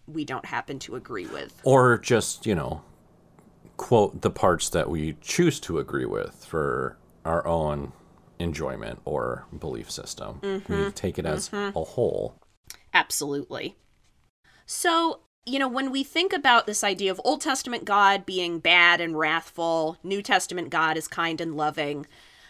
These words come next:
Speaker 1: as I said, there are kind of implications from that, uh, that I think most people would not agree with, right? I think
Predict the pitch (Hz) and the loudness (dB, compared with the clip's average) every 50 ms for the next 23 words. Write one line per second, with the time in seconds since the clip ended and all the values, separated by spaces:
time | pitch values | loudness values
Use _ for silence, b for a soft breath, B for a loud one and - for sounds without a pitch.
0 | b b b b b b 180 190 202 - 190 180 180 - - 302 277 233 196 190 | b b b b b b 6 6 6 6 4 4 2 2 2 2 2 2 4 6
1 | 185 180 - - 202 180 - - 196 202 - 180 160 - - - 151 - - - | 4 4 4 2 -2 -2 0 -2 -4 -4 -4 -6 -6 -4 -4 -4 -2 -2 -2 -2
2 | 226 220 226 226 - - - - 170 156 170 180 180 185 202 214 254 302 359 - | -2 -4 -4 -4 -6 -8 -6 -2 0 0 0 0 0 0 2 4 4 4 2 0
3 | - - - - - 190 185 180 180 175 185 - 180 175 170 170 - - _ _ | -4 -8 -8 -2 2 4 4 4 4 2 2 2 4 4 4 4 2 -2 _ _
4 | - 202 220 311 320 - 196 185 180 185 185 - - 214 196 - 185 175 165 151 | 0 2 2 2 2 0 0 -2 -2 -2 -2 -4 -6 -8 -4 -2 0 0 0 -2
5 | 156 - _ _ - 180 151 170 190 190 190 185 175 180 175 170 160 147 160 180 | -4 -8 _ _ -20 -8 -2 0 0 0 2 2 2 2 0 0 -6 -6 -4 -4
6 | 180 180 156 - - - - _ _ - - - 160 156 165 151 - 165 170 - | -4 -4 -6 -8 -12 -16 -18 _ _ -16 -8 -4 -2 -2 -2 -2 -4 -4 -4 -2
7 | 226 214 196 - | -4 -4 -4 -6